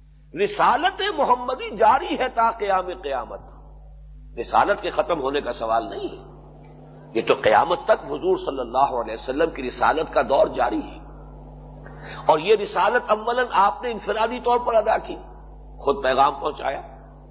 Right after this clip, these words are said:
پھر آپ کے ساتھی شریک ہو گئے، ابو بکر ایمان لائے اور اب وہ آگے پھیلا رہے اس پیغام کو۔ اسی لیے حضور صلی اللہ علیہ وسلم نے بعض مواقع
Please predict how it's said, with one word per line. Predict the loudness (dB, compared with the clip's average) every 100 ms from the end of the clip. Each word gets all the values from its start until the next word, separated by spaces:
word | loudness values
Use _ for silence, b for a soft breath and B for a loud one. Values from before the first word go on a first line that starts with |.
| -20 -20 -20 -20 B B 2
پھر | 2 6
آپ | 4 2 -2
کے |
ساتھی | -2 -2 -2 -6
شریک | -8 -8 -6 -4
ہو | -2
گئے، | -2 -6 -12 -20 -20 -20 -20 -20 -20 -20 -14 -2
ابو | 0 2
بکر | 0 0 -2
ایمان | 0 2 2 2
لائے | 2 2 -2 -2
اور | 0
اب | 0 2
وہ | 4
آگے | 4 -2
پھیلا | -6 0 0
رہے | 0
اس | -4 -6
پیغام | -6 -6 -10
کو۔ | -8 -10 -10 -20 -20 -20 -20 -20 -20 -20 -20 -20 -2
اسی | -2 2 2
لیے | 4 4
حضور | 4 4 4
صلی | 4 0
اللہ | 0 2
علیہ | 2 2
وسلم | -2 -2 -2
نے | -2
بعض | 4 4 4 0
مواقع | -2 -2 0